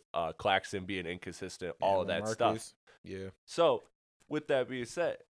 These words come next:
Speaker 1: they, they now gave up basically Ben Simmons, a player who didn't wanna be there. They got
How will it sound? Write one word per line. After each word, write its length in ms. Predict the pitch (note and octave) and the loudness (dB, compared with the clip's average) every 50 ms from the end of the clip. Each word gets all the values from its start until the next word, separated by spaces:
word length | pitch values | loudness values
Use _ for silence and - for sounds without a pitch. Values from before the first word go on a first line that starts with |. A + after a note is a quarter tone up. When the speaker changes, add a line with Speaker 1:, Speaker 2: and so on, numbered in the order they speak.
| _ _ _ _ - | _ _ _ _ -2
Speaker 1:
they, 400 | A#2 B2+ D3+ E3 E3+ E3+ - - _ _ _ _ _ | 0 2 2 2 2 0 -2 -6 _ _ _ _ _
they 320 | A2 A2+ B2+ C#3 D#3 D#3+ | -4 0 0 2 2 0
now 460 | D3+ D3 C#3+ C3+ C3 C3 B2+ B2 A#2+ G#2 G#2 | 0 0 2 2 4 4 2 2 -2 -6 -4
gave 280 | G#2+ A#2 A#2+ A#2+ G#2+ A#2+ | -2 -2 -2 0 2 2
up 200 | A2+ A2 - - | 2 2 2 0
basically 480 | A#2+ B2+ B2+ - C3+ - - B2 A#2+ | 0 0 0 -2 -8 -8 -6 -6 -4
Ben 260 | G#2 A2 G2+ G2+ G#2+ | -2 0 0 0 0
Simmons, 480 | A2 - - F#2+ E2 E2 E2+ E2+ F2 - | -4 -6 -6 -6 -6 -6 -8 -10 -8 -8
a 80 | E2+ E2 | -10 -6
player 240 | - G#2+ G2+ G2+ | -2 -2 -2 -2
who 100 | G2 G#2 | -2 -6
didn't 220 | F2+ E2 A2 A#2 - | -6 -4 -4 -4 -2
wanna 220 | A#2 A#2+ A2+ G#2 | -2 -2 -2 -4
be 160 | F2+ F#2+ F2+ | -6 -8 -6
there. 180 | E2 F2 F2+ F2 | -4 -4 -4 -2
They 160 | E2+ F#2 F#2 | -4 -4 -2
got 240 | F2 G2 F2+ F2+ | 0 0 0 0